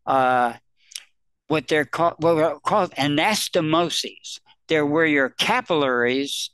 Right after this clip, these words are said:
uh, exchange from your arteries to your veins.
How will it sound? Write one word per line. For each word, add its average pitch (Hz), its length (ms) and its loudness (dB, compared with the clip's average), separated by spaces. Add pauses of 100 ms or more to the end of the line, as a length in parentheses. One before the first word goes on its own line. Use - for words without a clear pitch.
(220)
uh, 123 480 2 (680)
exchange 151 1160 -2 (180)
from 143 340 0
your 123 600 0
arteries 180 580 0
to 156 120 -2
your 135 220 0
veins. 147 800 -4